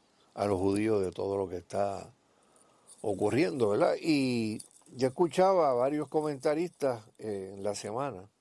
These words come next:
pues, comentar esta renuncia. Y, y uno, uno de ellos decía, pues, acertadamente que desafortunadamente en Estados Unidos, pues, hay mucha gente, pues,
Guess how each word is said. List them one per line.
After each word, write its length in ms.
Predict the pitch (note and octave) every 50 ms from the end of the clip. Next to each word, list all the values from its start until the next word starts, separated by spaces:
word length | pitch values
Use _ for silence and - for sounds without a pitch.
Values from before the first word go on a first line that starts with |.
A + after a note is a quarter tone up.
| _ _ _ _ _ _ _ - _ _ _ _
pues, 160 | - - -
comentar 400 | - B2 C3 B2 G#2+ - D#3 E3
esta 220 | E3+ D#3 F3+ E3+
renuncia. 560 | E3+ E3+ F3 E3+ F#3+ G#3 G3 - - G2+ F#2+ _ _ _ _ _ _ _ _ - _ _ _ _ _ _ _ _ _ _ _ _ _ _ _ _ -
Y, 640 | G#2+ A2 A2 G#2+ G#2 G2 F#2 F2 E2+ F2 F2+ - -
y 140 | A2+ A2 A#2+
uno, 260 | C#3 D3+ E3+ F3 -
uno 300 | C3 C#3 C#3 D3 D#3 D#3
de 120 | D#3+ E3 E3
ellos 220 | E3+ F3+ E3+ D#3
decía, 460 | C#3+ B2+ - - C#3 E3 F#3 F#2 -
pues, 160 | - - A2+
acertadamente 1040 | G#2+ - - G#2+ G2+ F#2+ - A#2 C3 D3+ D#3 D3 C#3+ D3 D#3+ D#3+ D#3 - B2 A2+ A2
que 480 | - - G2 F#2+ F2+ F2 E2+ E2+ F2 - _ _ _ _ _ _ _ - _ _ _ _ _ _ _ _ _ _ _ _ _
desafortunadamente 1900 | - A2 A#2+ A2+ - - A2+ G#2 - - G#2+ G#2+ G2 - G#2+ G#2 G2+ G2+ G#2+ A#2 B2 C3 B2+ C3 D#3+ F#3+ G3+ G3+ F#3 F#3+ - C#3 B2+ B2 A#2+ B2 - -
en 720 | G#2+ G#2 G2+ G2 G2 G2 F#2+ F#2 F#2 F2+ F2+ F2+ F2 F2 F2
Estados 400 | F2 E2 - E2+ F2+ F#2+ G2 G2
Unidos, 480 | A2 A2 B2+ E3 G3+ G3+ F3+ C#3+ B2+ -
pues, 360 | - G2 F#2+ F2+ E2+ F2+ F#2
hay 140 | F#2 F#2 F#2
mucha 380 | F#2 F#2+ F#2+ - - A#2+ A2+
gente, 440 | A#2+ D3 F3+ G3+ G3 - D3 B2+ A#2+
pues, 300 | G2+ - - E2+ E2 E2+